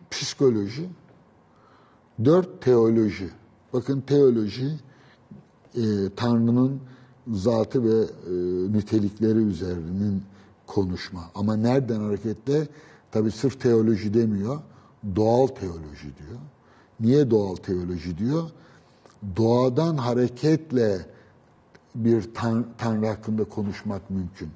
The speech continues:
Yani doğada bir düzen var. Çiçeklere bak, böceklere bak. Demek ki bunları bir yaratan var. O halde filan diye. Ee,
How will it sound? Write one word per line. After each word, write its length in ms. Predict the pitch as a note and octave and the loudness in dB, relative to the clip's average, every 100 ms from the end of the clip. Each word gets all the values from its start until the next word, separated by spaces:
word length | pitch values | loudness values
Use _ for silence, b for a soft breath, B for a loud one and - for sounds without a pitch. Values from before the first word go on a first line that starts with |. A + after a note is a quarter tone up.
| B B - | B B -6
Yani 340 | B2 A#2 A#2 A2+ | -2 0 0 2
doğada 460 | B2+ A#2 G#2+ G#2 | 2 2 0 0
bir 100 | G#2+ | -2
düzen 440 | G#2 F#2+ A#2 A2 F#2 | -2 -2 -2 -2 -6
var. 180 | F#2 - B B B | -8 -14 B B B
Çiçeklere 640 | - - B2+ - A2 G#2+ | -8 -2 -2 0 0 0
bak, 220 | G2 F2 | -2 -2
böceklere 640 | A2+ A2 A2 - A2 G#2+ G2+ | 0 2 0 -2 -2 -2 -2
bak. 200 | G2 - | -6 -6
Demek 280 | A#2+ B2 - | -2 -2 -4
ki 100 | A2 | -6
bunları 340 | A2+ A2 G#2+ | -6 -6 -4
bir 60 | A#2+ | -2
yaratan 600 | A2+ A2 G#2+ A#2 A2+ G#2+ | -2 -4 -6 -8 -8 -8
var. 160 | A#2+ B B B | -10 B B B
O 160 | C#3+ A#2 | 0 2
halde 340 | B2 G2+ E2+ E2 - _ _ | 0 -2 -10 -14 -20 _ _
filan 360 | - G#2+ G#2+ G2+ - - | -4 -2 -2 -4 -10 -16
diye. 180 | F2 F#2+ C#3+ - _ _ _ B B B B B B B B B B _ G#3 G#2+ | -10 -8 -8 -12 _ _ _ B B B B B B B B B B _ -12 -2
Ee, 380 | G2+ G2 G2 | 0 0 -2